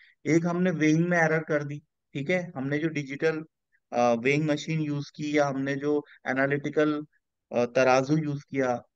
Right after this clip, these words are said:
वो उसकी वजह से defect आ गया, या हमारा जो calculation है वो हमने गलत कर दी, उस वजह से भी error आ सकता है, ठीक है, या हमने color match करने में error कर दी,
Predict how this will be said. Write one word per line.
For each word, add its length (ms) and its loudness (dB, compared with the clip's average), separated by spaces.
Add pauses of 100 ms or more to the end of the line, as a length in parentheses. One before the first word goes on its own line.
(140)
वो 400 2
उसकी 440 -10
वजह 220 4
से 120 -6
defect 420 -2
आ 100 0
गया, 280 -2 (640)
या 380 4 (560)
हमारा 360 4
जो 140 -2
calculation 680 0
है 60 -4
वो 160 -2
हमने 260 0
गलत 320 2
कर 160 0
दी, 180 -10 (180)
उस 180 -10
वजह 160 4
से 160 0
भी 100 2
error 260 4
आ 120 2
सकता 380 -8
है, 120 -6 (440)
ठीक 160 -2
है, 120 4
या 100 4
हमने 260 2
color 340 4
match 220 2 (100)
करने 280 -2
में 120 -2
error 240 2
कर 180 -8
दी, 180 -14